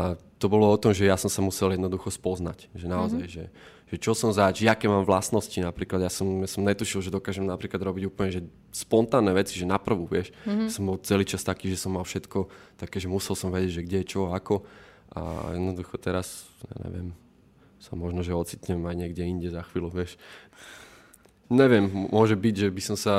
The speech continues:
Speaker 1: že, že mal som teraz tendenciu, že predať byt a zase ísť niekde úplne ďalej, vieš, že
Speaker 2: Mhm.
Speaker 1: hoci čo sa môže stať. A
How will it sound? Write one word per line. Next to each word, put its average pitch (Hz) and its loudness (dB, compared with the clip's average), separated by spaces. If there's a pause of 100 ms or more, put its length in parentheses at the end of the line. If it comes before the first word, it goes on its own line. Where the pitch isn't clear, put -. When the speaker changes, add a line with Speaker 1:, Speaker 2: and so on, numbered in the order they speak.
(120)
Speaker 1:
že, 95 0 (260)
že 90 -4
mal 98 4
som 104 2
teraz 95 2
tendenciu, 98 2
že 98 0
predať 98 2
byt 95 2
a 98 4
zase 98 0
ísť 98 -4
niekde 95 -2
úplne 98 2
ďalej, 92 4
vieš, 90 -2 (120)
že 90 -8
Speaker 2:
Mhm. 208 -2 (100)
Speaker 1:
hoci - -2
čo 117 -2 (280)
sa - -12
môže 92 -6
stať. - -10 (220)
A 87 -12